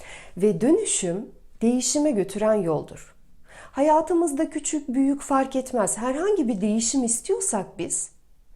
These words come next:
öncelikle bizim bir dönüşüm geçirmemiz gerekiyordur. Hayatımızda bir şey istiyoruzdur. Ancak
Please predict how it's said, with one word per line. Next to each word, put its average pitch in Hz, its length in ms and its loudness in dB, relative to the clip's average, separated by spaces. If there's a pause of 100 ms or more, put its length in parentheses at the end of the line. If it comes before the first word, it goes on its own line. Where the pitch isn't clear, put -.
(320)
öncelikle 302 680 2
bizim 240 360 0 (160)
bir 302 180 -2
dönüşüm 269 480 0
geçirmemiz 190 640 -2
gerekiyordur. - 800 -14 (1040)
Hayatımızda 330 680 6
bir 285 80 2
şey 320 240 2
istiyoruzdur. 170 880 -2 (320)
Ancak 247 500 2